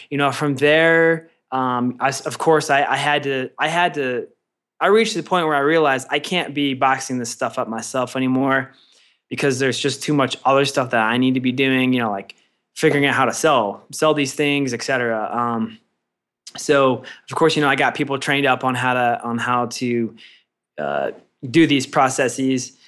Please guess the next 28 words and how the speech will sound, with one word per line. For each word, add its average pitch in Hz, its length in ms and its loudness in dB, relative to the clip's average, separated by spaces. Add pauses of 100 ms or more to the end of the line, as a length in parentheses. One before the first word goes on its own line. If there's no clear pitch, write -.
(260)
Um, 120 600 0
and, 139 600 -2
and 135 380 0
they 165 140 4
actually, 170 360 2
you 147 80 -4
know, 143 300 -4
even 208 360 2
every 214 220 2
time, 190 260 2
I 165 60 0
think 135 260 -2
every 196 240 2
time 180 240 0
I 151 60 2
brought 147 260 2
a 131 60 -4
new 135 180 -2
person 143 380 -2
on, 139 200 0
we've 135 140 -2
made 127 240 -2
some 117 280 -6
improvements 117 560 -4
in 117 80 -2
our 110 100 -2
process 113 580 -2
because 127 600 -4